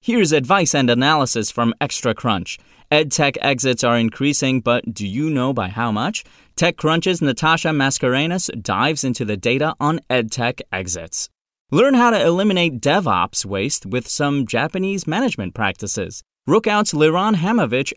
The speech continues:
advocates for developing only the features clients need and only when they need them. Just a reminder, Extra Crunch is our subscription membership program, which aims to democratize information about startups. You can sign up at techcrunch dot com slash subscribe.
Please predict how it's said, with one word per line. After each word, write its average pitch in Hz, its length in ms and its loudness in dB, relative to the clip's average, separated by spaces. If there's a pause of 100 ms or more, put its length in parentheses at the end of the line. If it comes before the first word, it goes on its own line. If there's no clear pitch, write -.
advocates 170 540 -2
for 131 180 -2
developing 123 640 -2
only 240 260 4
the 139 140 0
features 135 480 -2
clients 110 500 -4
need 170 380 -2
and 156 180 -2 (140)
only 151 360 4
when 120 640 0
they 110 260 -2
need 165 280 -2
them. 85 220 -10 (400)
Just 240 200 2
a 202 80 2
reminder, 160 460 2
Extra - 340 -2
Crunch 190 400 0
is 135 180 0
our 139 220 0
subscription 156 760 -4
membership 127 440 -4
program, 139 480 -4 (300)
which 165 200 2
aims 147 340 0
to 135 200 0
democratize 113 840 -2
information 107 580 -4
about 127 280 -4
startups. - 600 -4 (300)
You 117 120 2
can 107 140 0
sign 202 280 4
up 110 280 0
at 104 180 0
techcrunch 160 580 -2
dot 160 260 0
com 147 280 0
slash 87 380 -6
subscribe. 147 560 -2